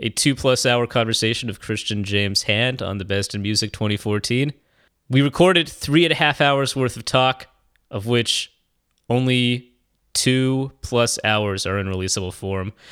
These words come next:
But the second part of that two-plus hour interview, I am releasing right now. Please enjoy and stay tuned tomorrow as I wrap up solo the Best of Music in twenty fourteen.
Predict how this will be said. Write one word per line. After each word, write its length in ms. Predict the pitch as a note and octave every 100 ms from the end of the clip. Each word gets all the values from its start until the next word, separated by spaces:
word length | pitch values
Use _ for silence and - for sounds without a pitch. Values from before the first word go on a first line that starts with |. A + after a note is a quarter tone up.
| - -
But 140 | A#2+
the 80 | A#2+
second 380 | - D3 - A#2+
part 320 | C#3+ C3+ -
of 140 | B2
that 200 | A2 G#2+
two-plus 500 | - A#2+ - G#2+ G2+
hour 240 | G2+ F#2+ G2
interview, 440 | G2+ G2 G2+ G2+ - _ _
I 200 | - F#2+
am 100 | G2
releasing 580 | G2+ G2 G2 - G2+ G2+ - _ -
right 300 | G2 F#2+ F#2
now. 340 | F#2+ F#2 F2 - _ _
Please 260 | C3 B2
enjoy 440 | A#2+ A2 B2 B2 A#2+
and 140 | G2
stay 220 | A2 B2
tuned 260 | A#2 - A#2
tomorrow 540 | A#2+ A2 A#2+ A#2 A2
as 240 | G#2+ G#2+ -
I 200 | A#2 A2+
wrap 320 | A2 B2 B2
up 120 | A#2+
solo 500 | - B2+ A#2+ A2+ G#2+
the 120 | G2+
Best 260 | G#2 G#2 -
of 60 | G#2
Music 260 | G#2 G2+
in 60 | F#2
twenty 240 | - G2+
fourteen. 480 | G2 G2 F#2 G2+ F#2